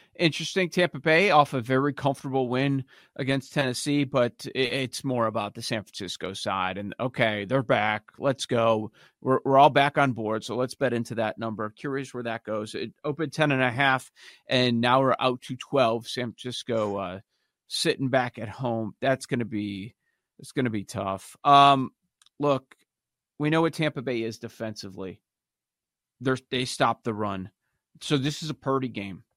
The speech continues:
If you believe in Purdy, then you're willing to back San Francisco. And if you're fading him, maybe you're gonna take all those points in the end.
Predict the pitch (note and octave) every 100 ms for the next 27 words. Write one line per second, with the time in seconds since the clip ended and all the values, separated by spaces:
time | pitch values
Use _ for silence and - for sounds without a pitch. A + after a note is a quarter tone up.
0 | _ _ _ _ _ C#3+ D3+ D3+ B2+ B2+
1 | E3 F#3 F3+ - E3 E3 F3 E3+ _ _
2 | _ C3 D3 C3+ A#2 C3+ C#3 C#3+ C3 A2
3 | B2+ B2 - - C3+ A#2+ C3 - A2 -
4 | - G2 F#2+ - _ _ _ _ _ _
5 | C3+ D3 C#3+ C3+ _ - C#3+ C3 - E3
6 | F3+ G3+ G#3 F3 C3+ D3 D#3 D#3+ C3+ -
7 | C#3+ F#2 A#2+ B2+ B2 - A#2+ G#2+ - -
8 | - _ _ _ _ C3 B2 G#2 G2+ F2